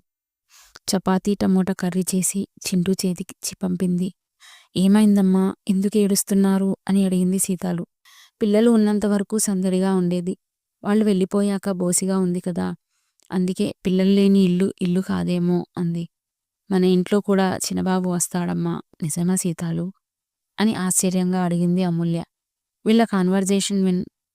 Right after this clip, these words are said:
వెనుక నుండి విని లోపలికి వెళ్ళిపోయాడు అమర్. అమర్ ఎంతసేపు మాట్లాడకుండా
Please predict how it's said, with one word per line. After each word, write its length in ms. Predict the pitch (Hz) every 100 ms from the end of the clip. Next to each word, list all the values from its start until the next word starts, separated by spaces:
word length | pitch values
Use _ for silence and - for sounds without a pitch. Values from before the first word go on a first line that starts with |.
| _ -
వెనుక 340 | 190 185 185
నుండి 320 | 190 190 196 190
విని 240 | 180 190 190 _ _ _ _ -
లోపలికి 440 | 196 185 190 190
వెళ్ళిపోయాడు 640 | 196 180 180 180 180 175 196
అమర్. 280 | 190 185 180 _ _ _ _
అమర్ 300 | - 185 196
ఎంతసేపు 520 | 208 175 180 202 196 202
మాట్లాడకుండా 800 | 196 185 190 185 190 190 185